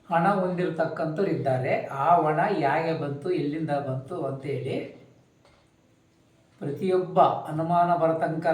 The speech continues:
ರಾಜಕಾರಣಿಗಳ ಮನೆ ಮೇಲೆ ಇ ಡಿ ದಾಳಿ ಮಾಡಿದ್ದೇ ಆದರೆ ಖಾಲಿ ಆಗಿರತಕ್ಕಂಥ ಕರ್ನಾಟಕದ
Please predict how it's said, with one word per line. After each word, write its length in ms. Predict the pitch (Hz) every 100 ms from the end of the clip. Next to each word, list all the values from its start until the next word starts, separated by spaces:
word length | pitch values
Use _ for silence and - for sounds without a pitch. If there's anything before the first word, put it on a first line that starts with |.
| 147
ರಾಜಕಾರಣಿಗಳ 1040 | 156 160 160 156 151 156 156 156 147 147 143
ಮನೆ 160 | 139 151
ಮೇಲೆ 240 | 151 147 127 127 135
ಇ 20 | 147
ಡಿ 60 | 147 139
ದಾಳಿ 320 | 131 131 143 139 123
ಮಾಡಿದ್ದೇ 480 | 135 147 147 135 151 127
ಆದರೆ 240 | 135 135 - - - - _ _ _ _ _ _ _ _ _ _ _ _ _ _ _ _ 147
ಖಾಲಿ 440 | 143 165 175 185 175 165
ಆಗಿರತಕ್ಕಂಥ 760 | 170 170 170 170 - 170 156 165 -
ಕರ್ನಾಟಕದ 920 | 151 151 165 165 165 160 160 151 147